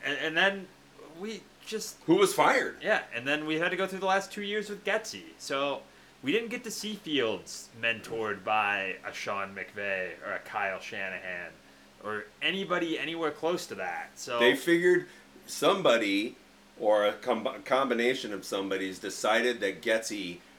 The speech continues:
Speaker 2: was good enough of being a quarterback's coach to be an offensive coordinator, which obviously we can look back and say, "No, he wasn't."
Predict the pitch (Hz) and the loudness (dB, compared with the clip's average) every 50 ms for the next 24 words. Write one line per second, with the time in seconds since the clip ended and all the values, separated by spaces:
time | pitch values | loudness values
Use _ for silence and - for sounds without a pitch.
0 | - - - - 101 98 95 - - 127 131 135 135 131 127 120 113 - 113 101 | -20 -18 -8 -6 -6 -6 -6 -2 4 4 4 4 4 4 4 4 4 2 0 -2
1 | 101 92 - 117 117 117 110 110 104 98 85 87 - - - - 117 120 135 135 | -2 -2 -4 -2 0 2 0 0 0 -2 -6 -6 -8 -14 -8 4 6 6 6 6
2 | 117 98 85 95 92 87 85 - - - - - 98 90 85 80 - - - 113 | 4 2 2 2 2 2 2 0 -4 -10 -2 -2 0 0 0 -4 -8 -12 -12 -12
3 | 90 82 107 101 101 98 92 87 82 - - - 92 85 - - 82 76 - - | -12 -10 -8 -4 -4 -4 -4 -4 -6 -6 -6 -8 -8 -8 -8 -10 -14 -16 -12 -6
4 | 98 92 92 87 80 80 78 76 69 69 71 - - - - - 92 92 - - | -4 -4 -2 -2 -4 -4 -6 -6 -6 -8 -10 -12 -14 -20 -12 -6 -4 -4 -4 -4
5 | - - - 160 165 165 151 123 113 107 107 - - 107 98 95 95 90 90 92 | -8 -2 0 4 4 4 4 2 0 0 0 -2 -6 -4 -4 -4 -4 -4 -4 -6
6 | 101 98 - 107 92 95 107 113 110 - - 98 95 98 95 - 90 85 85 - | -6 -6 -6 -8 -4 -2 -2 -2 -2 -2 -4 -2 -2 -2 -4 -6 -8 -10 -6 -4
7 | 90 87 85 80 - - - - - 78 80 98 120 175 196 185 104 101 104 101 | -2 -2 -2 -2 -6 -10 -20 -20 -16 -4 2 4 6 8 8 6 6 4 2 2
8 | 98 107 120 139 139 | 2 0 -4 -4 -6